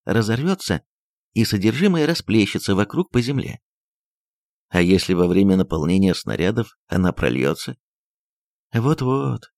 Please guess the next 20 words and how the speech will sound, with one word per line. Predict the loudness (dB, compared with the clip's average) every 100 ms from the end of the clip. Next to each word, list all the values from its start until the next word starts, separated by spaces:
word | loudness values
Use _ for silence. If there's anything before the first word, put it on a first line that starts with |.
| _ _ _ _
он | -2 0
вздохнул. | 0 -2 0 2 2 0 _ _ _ _ _ _ _ -8
«Да | 0 2
и | 2 0
когда | 0 -2 -2
наливать | -2 2 2 2 0
будут? | 0 -2 -2 -6 _ _ _ _ _
Всё-таки | 0 0 0 0
она | 2 2
будет | 2 0 -2
улетучиваться. | 0 2 2 0 -2 -6 -6 -12 _ _ _ _ _
В | -2
такой | -2 2 0
атмосфере | 0 -4 -4 -2 0 0
нельзя | 2 2 2 0
будет | 0 -2 -2
работать». | -4 -2 -4 -4 -10 _ _ _ _ _ _ _ _ _ -4
Я | 0 2 2
вздохнул | 2 0 0 0 -2 -2
тоже. | -4 -6 -10